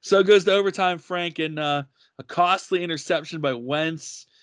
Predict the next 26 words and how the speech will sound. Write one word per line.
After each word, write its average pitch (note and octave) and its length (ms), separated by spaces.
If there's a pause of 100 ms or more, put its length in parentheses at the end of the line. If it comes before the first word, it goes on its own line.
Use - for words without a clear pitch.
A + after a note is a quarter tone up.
(240)
uh, B2 220
puts C#3+ 240
the C3+ 80
Titans C3+ 420
in, C#3 220
uh, B2+ 160
position, C#3+ 520
and B2+ 240
Ra-, B2+ 220
and, B2+ 180
um, A2+ 260 (680)
Randy E3 300
Bullock, D3+ 480
a A#2+ 60
guy C#3+ 240
who D3 160
had D3 100
been C3+ 140
kinda D3 200
on C#3 120
the C3 60
streets E3+ 380
there B2+ 260
as A#2+ 160
a A#2 60
kicker, C3 420